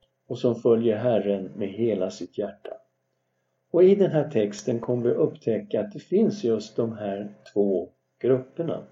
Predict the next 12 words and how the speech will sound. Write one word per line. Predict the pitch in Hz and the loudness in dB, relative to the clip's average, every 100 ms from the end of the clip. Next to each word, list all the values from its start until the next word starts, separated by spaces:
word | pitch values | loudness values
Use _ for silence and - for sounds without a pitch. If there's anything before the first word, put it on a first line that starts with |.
| _ _ _ _ _ _ _ _ _ _ _ _ _ _ _ _ _ | _ _ _ _ _ _ _ _ _ _ _ _ _ _ _ _ _
Först | - 165 | 4 4
så | 170 | 4
talar | 165 165 127 127 127 | 8 8 10 8 6
Gud | 117 107 104 | 2 0 -2
till | 104 104 | -2 0
Jesaja | 98 - 147 135 160 110 - - _ _ _ _ | 0 2 2 4 0 -2 -8 -20 _ _ _ _
i | - 110 | -6 0
vers | 104 101 | 0 2
elva. | 127 110 123 135 - - _ _ _ _ _ _ _ _ | 2 2 2 0 -2 -6 _ _ _ _ _ _ _ _
Så | - - 143 170 175 180 - - | -4 8 8 10 8 6 0 -14
sa | - - 123 117 120 | -6 6 8 8 6
Herren | 117 139 101 95 98 95 | 2 2 2 2 -4 -6